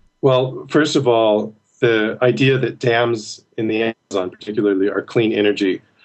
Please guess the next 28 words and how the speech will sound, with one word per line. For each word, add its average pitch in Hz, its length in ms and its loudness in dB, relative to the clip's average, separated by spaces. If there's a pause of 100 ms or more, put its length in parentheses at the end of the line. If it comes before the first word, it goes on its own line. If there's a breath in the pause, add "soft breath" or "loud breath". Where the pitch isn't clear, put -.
(200 soft breath)
really 110 540 2
requires 107 840 -2
more 101 140 0
scrutiny. 98 560 -4
In 104 100 -2
fact, 110 420 -2 (220)
really 127 200 0
important 113 500 -6
impact 117 520 -4
of 104 160 -8 (520)
dams 110 380 -2
in 104 60 -2
the 104 100 0
Amazon 101 600 -2 (280)
has 107 220 -4
to 107 60 -12
do 104 160 -2
with 98 220 -2
greenhouse 117 460 0
gas 104 340 -2
emissions 98 480 -4
from 98 480 -2 (140)
decaying 117 420 -2
vegetation 104 600 -2
in 101 80 0
the 95 80 -2
reservoirs. 104 840 -2 (500 soft breath)
So 104 540 0